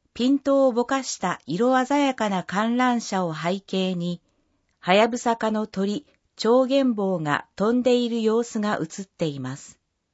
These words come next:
写真終わり。枚方船着き場付近の地図があります。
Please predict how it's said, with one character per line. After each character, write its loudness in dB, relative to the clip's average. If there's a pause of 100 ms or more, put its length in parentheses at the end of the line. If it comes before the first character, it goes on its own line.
(200)
写 -4
真 -2 (140)
終 2
わ 0
り。 -4 (1400)
枚 0
方 -2
船 -2
着 -18
き -4
場 2
付 -18
近 -4
の -2
地 -6
図 -4
が -2
あ -4
り -4
ま -4
す。 -18